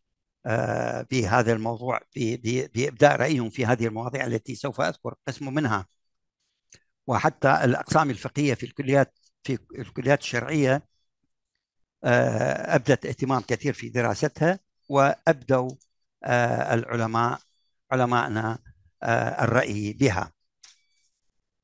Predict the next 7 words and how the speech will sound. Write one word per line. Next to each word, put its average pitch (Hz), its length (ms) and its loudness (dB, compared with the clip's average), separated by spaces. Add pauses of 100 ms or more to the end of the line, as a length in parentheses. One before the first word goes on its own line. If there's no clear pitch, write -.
(760)
فعلى 170 1000 8
الرغم 202 460 0 (240)
من 147 320 4 (120)
الآثار 139 680 2 (280)
الإيجابية 127 880 2
لهذه 113 800 0
المواضيع، 117 760 0